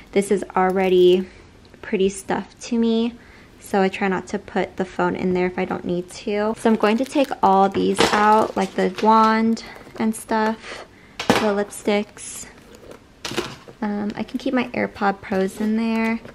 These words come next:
Or no, I gotta take that out. Take out the AirPod Pros as well. So right now I just have the card holder and the keys.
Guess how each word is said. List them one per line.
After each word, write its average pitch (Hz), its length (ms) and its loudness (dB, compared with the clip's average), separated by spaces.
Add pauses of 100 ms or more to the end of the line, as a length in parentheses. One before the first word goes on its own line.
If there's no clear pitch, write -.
(460)
Or 202 80 2
no, 196 140 2
I 185 80 2
gotta 190 160 -2
take - 120 -2
that 202 260 2
out. - 180 0 (260)
Take 208 140 -4
out 208 160 -2
the - 80 -4
AirPod 202 400 -2
Pros 196 260 0
as 196 160 -4
well. 190 300 2 (400)
So - 140 2
right 208 200 2
now 202 340 0
I 202 80 -2
just 196 240 -6
have 190 520 -2
the 196 160 0
card 202 360 -2
holder 214 440 -2 (100)
and 196 160 0
the 190 40 -2
keys. 226 640 -2